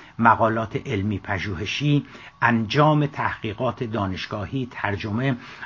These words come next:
و سایر اموری که جنبهٔ تحقیقات دانشگاهی و آکادمیک پیدا می‌کنند، متاسفانه به صورت یک امر رایج و جا افتاده در جامعهٔ ما درآمده است.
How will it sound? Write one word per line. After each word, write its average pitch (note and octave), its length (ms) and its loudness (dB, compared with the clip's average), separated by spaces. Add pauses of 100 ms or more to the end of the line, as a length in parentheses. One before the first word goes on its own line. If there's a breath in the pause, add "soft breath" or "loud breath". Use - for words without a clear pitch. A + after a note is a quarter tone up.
و A#2+ 120 4
سایر D#3 480 6
اموری D3 440 4
که C3 140 -4
جنبهٔ A#2+ 460 2
تحقیقات A#2+ 840 -2 (880)
دانشگاهی A#2 580 6
و C3 80 2
آکادمیک A#2+ 600 0
پیدا G#2+ 320 -2
می‌کنند، A2+ 600 4 (300 loud breath)
متاسفانه A2+ 760 0
به B2 120 -2
صورت A2 380 -4
یک A#2+ 320 -2
امر A#2 360 0
رایج A2 560 2 (300 soft breath)
و A#2 140 4
جا A2 200 2
افتاده G#2 580 -2
در A#2 200 0
جامعهٔ G2+ 540 -2
ما A#2+ 180 2
درآمده G2 540 2
است. - 360 -12